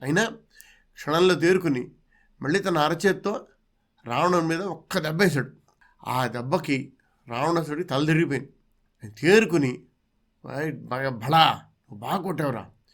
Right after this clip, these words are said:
నువ్వు శత్రువు అయినా సరే నీ శక్తికి మెచ్చుకుంటున్నా నేను" అని చెప్పి రావణాసురుడు హనుమంతుడిని మెచ్చుకున్నాడు. రావణాసురుడు శక్తి అనే ఆయుధం ఒకటి ప్రయోగించాడు. అది లక్ష్మణుడికి నేరుగా గుండెల్లో గుచ్చుకుంది వచ్చి.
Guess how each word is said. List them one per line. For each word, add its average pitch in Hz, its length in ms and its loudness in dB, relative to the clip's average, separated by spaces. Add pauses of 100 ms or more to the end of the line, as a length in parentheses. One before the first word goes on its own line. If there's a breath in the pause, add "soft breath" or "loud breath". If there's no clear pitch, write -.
(180 soft breath)
నువ్వు 147 100 -4
శత్రువు 180 480 -2
అయినా 180 240 4
సరే 127 300 -4 (580 soft breath)
నీ 131 80 -6
శక్తికి 160 360 -6
మెచ్చుకుంటున్నా 139 500 -2
నేను" 117 420 -4 (460)
అని 117 120 -10
చెప్పి 123 200 -6
రావణాసురుడు 143 680 -2 (300)
హనుమంతుడిని 147 400 -2
మెచ్చుకున్నాడు. 135 420 -4 (640 soft breath)
రావణాసురుడు 196 960 2
శక్తి 185 600 -2
అనే 147 160 0
ఆయుధం 160 320 2
ఒకటి 156 380 -8 (440)
ప్రయోగించాడు. 113 460 -8 (500)
అది 143 160 -4
లక్ష్మణుడికి 165 500 -4
నేరుగా 185 560 -2 (340)
గుండెల్లో 175 300 0
గుచ్చుకుంది 139 340 -8
వచ్చి. - 200 -20